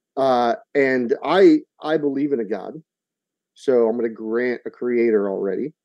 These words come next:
Uh, I'm even gonna grant that morality is, uh, rooted in its foundation, right? So I'm gonna, I'm gonna, I'm gonna grant objective morality within that God that I believe in.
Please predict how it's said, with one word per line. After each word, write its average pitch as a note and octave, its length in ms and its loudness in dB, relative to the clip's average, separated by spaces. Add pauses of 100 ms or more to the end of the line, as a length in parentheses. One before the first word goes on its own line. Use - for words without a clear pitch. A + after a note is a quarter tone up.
(640)
Uh, B2 380 0 (140)
I'm F#3 160 4
even D#3+ 260 6
gonna D3 120 6
grant D3 360 2
that C#3+ 120 -6
morality C#3+ 720 0
is, C#3 440 -8 (360)
uh, C3 280 -2
rooted D3+ 360 4
in D3 80 -2
its D3 140 -2
foundation, D#3 580 -2 (480)
right? A#2+ 260 -6
So D#3 100 0
I'm D3+ 80 2
gonna, C#3 160 0
I'm C#3+ 80 -2
gonna, B2 280 2 (100)
I'm C3 80 -6
gonna D3+ 120 0
grant C3 300 0
objective C#3 480 -2
morality C#3 880 -10
within D3+ 280 -2
that A#2+ 160 -8
God - 260 -8
that - 80 -4
I - 120 -10
believe - 260 -12
in. - 80 -18